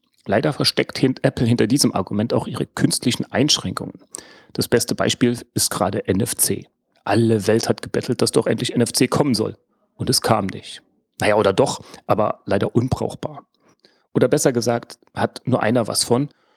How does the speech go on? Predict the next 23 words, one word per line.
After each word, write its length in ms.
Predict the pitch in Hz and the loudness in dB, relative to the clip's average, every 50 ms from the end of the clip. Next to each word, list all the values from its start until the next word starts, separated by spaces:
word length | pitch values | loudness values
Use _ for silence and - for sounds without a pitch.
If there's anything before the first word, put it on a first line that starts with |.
| _ _ _ _ | _ _ _ _
und 80 | - 107 | 0 2
das 120 | 120 113 | 2 4
auch 80 | - - | 2 2
erstmal 280 | - 113 - - 113 104 | 0 0 0 0 2 2
nur 160 | 104 104 117 | 4 2 2
in 40 | 120 | 2
den 100 | 135 113 | 2 2
U 40 | |
S 200 | 113 113 - - - | 2 2 2 0 0
A. 300 | 143 127 - - - _ _ _ _ _ _ _ _ _ _ - | 0 0 0 -2 -6 _ _ _ _ _ _ _ _ _ _ -2
Apple, 300 | 127 117 - - - - - - - - - | -2 -2 -2 -4 -10 -10 -12 -20 -6 -2 0
die 80 | 123 | 0
damit 300 | 95 90 87 92 95 95 | 0 -2 -4 -6 -6 -4
wieder 160 | 107 110 135 | -2 -2 0
Kohle 300 | - 113 104 95 85 87 | 0 0 0 0 0 -2
scheffeln. 320 | - - - - - - - _ _ _ _ _ _ _ _ _ _ _ _ _ _ _ _ _ _ _ _ - | -4 -6 -6 -8 -12 -14 -18 _ _ _ _ _ _ _ _ _ _ _ _ _ _ _ _ _ _ _ _ 0
Wieso 180 | 104 117 185 | 2 4 4
Apple 220 | 202 170 - 160 156 | 4 4 2 0 -2
nicht 180 | 151 - - | -2 -2 0
wenigstens 320 | 131 135 147 - - 135 - | 0 0 2 2 0 0 0
N-F-C-Tags 760 | - 120 123 - - - - - 160 - - - - - | 0 0 -2 0 0 0 2 2 2 0 0 -4 -2 -2
zulässt, 460 | - - - 98 90 95 95 - - - | -2 -2 -2 -2 -2 0 -2 -2 -2 -2
um 220 | 110 107 107 - | -4 -4 -4 -6